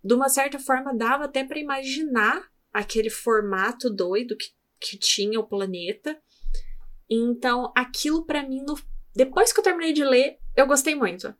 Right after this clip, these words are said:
E se tornou uma das minhas partes favoritas, apesar de eu quase ter abandonado o livro por causa disso. E a minha parte mais, assim,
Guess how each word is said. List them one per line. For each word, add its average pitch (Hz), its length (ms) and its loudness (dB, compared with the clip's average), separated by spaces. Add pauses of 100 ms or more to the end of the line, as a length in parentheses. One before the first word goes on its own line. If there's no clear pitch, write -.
(100)
E 220 60 -2
se - 180 -2
tornou 254 360 2
uma 262 120 0
das 262 140 -2
minhas 254 200 -2
partes 233 340 2
favoritas, 226 600 0
apesar 247 480 4
de 262 60 0
eu 262 100 -2
quase 262 320 -2
ter 277 80 -6
abandonado 262 560 -4
o 226 60 -6
livro 226 220 -4
por 247 140 -4
causa 254 260 -6
disso. 202 380 0 (1500)
E 254 440 0 (460)
a 453 220 2
minha 254 200 4
parte 214 420 -4
mais, 269 400 2
assim, 202 500 0